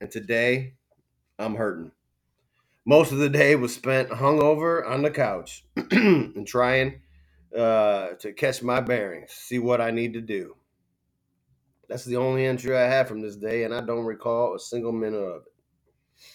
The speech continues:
The next day was Friday, April twenty-second, two thousand eleven, Earth Day. Happy Earth Day to everybody. Happy birthday to Danny T. Welcome to thirty-four. Greg and I went to Monkey Island,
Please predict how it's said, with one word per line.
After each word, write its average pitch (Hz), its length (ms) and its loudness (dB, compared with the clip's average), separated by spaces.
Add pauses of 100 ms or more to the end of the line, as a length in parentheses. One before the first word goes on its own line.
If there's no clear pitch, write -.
(580)
The 127 100 0
next 143 320 2
day 156 220 6
was 127 220 -2
Friday, 110 800 4 (280)
April 135 540 0
twenty-second, 127 880 -4
two 143 180 -8
thousand 120 380 0
eleven, 104 460 -4
Earth 117 280 -4
Day. 85 320 -12 (200)
Happy 139 340 0
Earth 123 260 -2
Day 101 200 -4
to 92 120 -10
everybody. 92 640 -12 (240)
Happy 127 300 -2
birthday 117 760 0
to 120 140 -6
Danny 113 420 -2
T. 98 420 -8 (760)
Welcome 139 400 2
to 127 60 0
thirty-four. 127 1000 0 (1200)
Greg 214 260 6
and 180 100 8
I 165 300 6
went 165 300 2
to 127 140 -2
Monkey 170 440 2
Island, 147 440 2